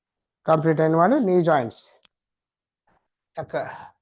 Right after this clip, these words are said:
రెండు జాయింట్స్ కలిపి తిప్పండి బ్రాడ్‌గా, యాంటీ క్లాక్ వైజ్ చక్కగా తిప్పాలి. వెరీ గుడ్.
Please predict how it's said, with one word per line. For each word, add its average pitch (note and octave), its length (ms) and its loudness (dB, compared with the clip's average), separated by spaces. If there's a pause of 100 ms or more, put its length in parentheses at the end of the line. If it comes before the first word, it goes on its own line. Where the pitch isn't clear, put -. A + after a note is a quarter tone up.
(760)
రెండు G3 200 2
జాయింట్స్ F#3 320 2
కలిపి E3+ 280 -6
తిప్పండి C3+ 360 -10 (1600)
బ్రాడ్‌గా, D3 440 2 (2500)
యాంటీ C3+ 260 -4
క్లాక్ G#2 340 -6
వైజ్ - 240 -14 (4000)
చక్కగా C3+ 340 -12
తిప్పాలి. A2 380 -14
వెరీ B2 280 -8
గుడ్. G#2+ 200 -12